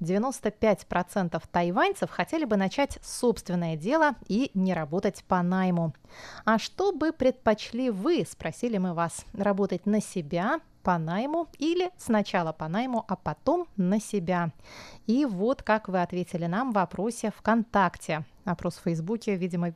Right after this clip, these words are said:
умер уже навсегда, но ВКонтакте ещё держится.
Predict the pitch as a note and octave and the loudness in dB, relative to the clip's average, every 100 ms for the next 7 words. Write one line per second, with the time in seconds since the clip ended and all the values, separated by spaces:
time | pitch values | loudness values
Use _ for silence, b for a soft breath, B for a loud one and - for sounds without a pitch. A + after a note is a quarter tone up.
0 | - F#3 E3+ E3 - E3 E3+ D#3 - E3+ | -2 0 0 -2 -6 -6 -6 -6 -6 -6
1 | - F3 D#3+ A3 D#4 - G3+ - F#3+ F#3+ | -6 -6 0 2 0 0 -4 0 -2 0
2 | G#3 - E3+ A3 F3+ F#3+ F3 - F3 - | -2 -2 -2 -2 0 2 2 0 -8 -2
3 | D3+ | -2